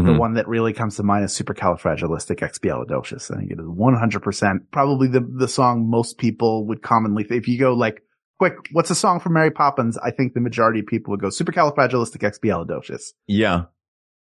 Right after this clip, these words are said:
Speaker 1: And it's clever.
Speaker 2: Mm-hmm.
Speaker 1: And it's something that's very delightfully Mary, like, to have a word that's just made up that she's using and <laughs> teaching everybody.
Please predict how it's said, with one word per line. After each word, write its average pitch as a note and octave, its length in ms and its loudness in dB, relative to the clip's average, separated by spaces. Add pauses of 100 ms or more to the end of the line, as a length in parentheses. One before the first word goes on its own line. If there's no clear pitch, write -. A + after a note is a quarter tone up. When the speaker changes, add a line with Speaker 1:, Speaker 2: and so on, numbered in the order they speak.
(160)
Speaker 1:
And E3+ 200 2
it's E3 140 0
clever. B2+ 640 0 (560)
Speaker 2:
Mm-hmm. F#2+ 320 2 (140)
Speaker 1:
And D#3 240 2
it's - 320 -4 (100)
something E3+ 260 2
that's C#3+ 160 0
very C#3+ 240 2
delightfully C#3 680 2
Mary, B2 420 2
like, A#2 200 0
to B2 60 -8
have B2 220 0
a B2 80 4
word B2 520 2 (680)
that's - 180 -6
just C3+ 200 -6
made C3 220 4
up B2 220 4
that C3+ 100 2
she's A2+ 260 -4
using A#2+ 320 0
and - 120 2
<laughs> - 0 -
teaching C#3 380 2
everybody. C#3 540 0